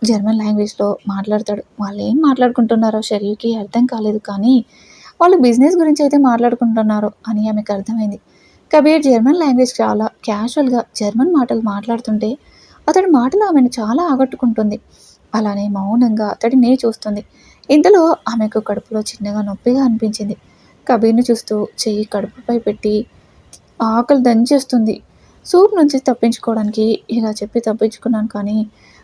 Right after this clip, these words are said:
అబ్బా, పెయిన్ దంచేస్తుంది," అని కళ్ళు మూస్తూ నెమ్మదిగా ముందు కొంగింది నొప్పికి.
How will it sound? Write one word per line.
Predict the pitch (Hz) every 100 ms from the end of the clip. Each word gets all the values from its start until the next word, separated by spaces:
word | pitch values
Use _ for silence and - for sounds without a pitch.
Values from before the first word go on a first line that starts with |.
| -
అబ్బా, | 208 214 214 233
పెయిన్ | 226 220 226 247
దంచేస్తుంది," | 220 220 247 247 240 208 202 208 208 -
అని | 220
కళ్ళు | 220 208 208
మూస్తూ | 240 220 220 214 - -
నెమ్మదిగా | 208 202 226 220 208 202
ముందు | 196 196 247
కొంగింది | 285 240 208 202 - -
నొప్పికి. | 220 - -